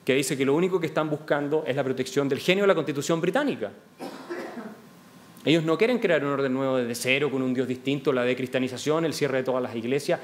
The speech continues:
la creación de un calendario nuevo, la persecución de todos los opositores, nada que ver. Ellos quieren, "Trátennos como ingleses". Nosotros vamos a defender nuestro derecho como ingleses. Y por eso Edmund Burke, que condenó a la Revolución Francesa y quedó como el hombre más visionario de la época, porque predijo todo el terror que vino,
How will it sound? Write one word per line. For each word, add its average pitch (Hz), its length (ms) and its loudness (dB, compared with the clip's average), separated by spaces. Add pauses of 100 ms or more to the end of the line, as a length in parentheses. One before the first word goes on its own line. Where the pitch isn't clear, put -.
(140)
la 143 120 4
creación 156 380 2
de 185 60 4
un 180 40 0
calendario 143 480 2
nuevo, 175 380 0 (240)
la 143 100 4
persecución 143 480 -4
de 160 80 2
todos 240 140 2
los 175 100 4
opositores, 160 600 -2
nada 269 260 -2
que 254 80 -2
ver. 302 180 -2 (920)
Ellos 196 180 4
quieren, 214 380 2
"Trátennos 208 380 0
como 190 160 -2
ingleses". 190 360 -2 (800)
Nosotros 196 320 2
vamos 196 180 2
a - 20 2
defender 185 240 0
nuestro 196 200 0
derecho 185 260 2
como 180 100 0
ingleses. 214 220 2
Y - 20 2
por 156 160 4
eso 202 180 4
Edmund 202 260 2
Burke, 196 280 0 (480)
que 147 100 2
condenó 131 380 4
a 208 40 6
la 220 120 6
Revolución 190 340 0
Francesa 170 380 -4
y 151 40 0
quedó 151 200 4
como 160 380 0 (300)
el 143 140 2
hombre 170 180 2
más 175 120 0
visionario 180 500 2
de 180 60 4
la 160 120 4
época, 185 300 0
porque 131 220 0
predijo 147 280 2
todo 180 140 0
el 196 80 0
terror 131 300 -2
que 98 80 -6
vino, 90 180 -10